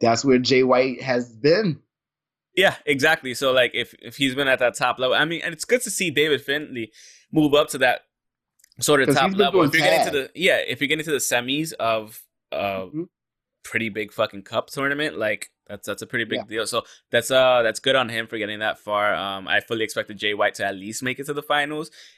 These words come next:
Speaker 2: Um, but, you know,
Speaker 1: I wa-,
Speaker 2: 'cause
Speaker 1: I was too.
Speaker 2: you know, like, I expected it to be Ospreay. I understand Ospreay losing,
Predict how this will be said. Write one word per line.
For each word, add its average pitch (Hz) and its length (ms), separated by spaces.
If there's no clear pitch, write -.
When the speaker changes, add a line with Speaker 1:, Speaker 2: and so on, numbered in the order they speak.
Speaker 2:
Um, 104 800
but, 110 320
you 123 100
know, 123 80
Speaker 1:
I 131 100
wa-, 127 120
Speaker 2:
'cause 101 80
Speaker 1:
I 123 120
was 110 280
too. 107 220
Speaker 2:
you 107 160
know, 92 240
like, 135 160
I 147 80
expected 170 380
it 160 80
to 160 60
be 151 140
Ospreay. 143 400
I 170 140
understand 160 760
Ospreay 139 840
losing, 123 920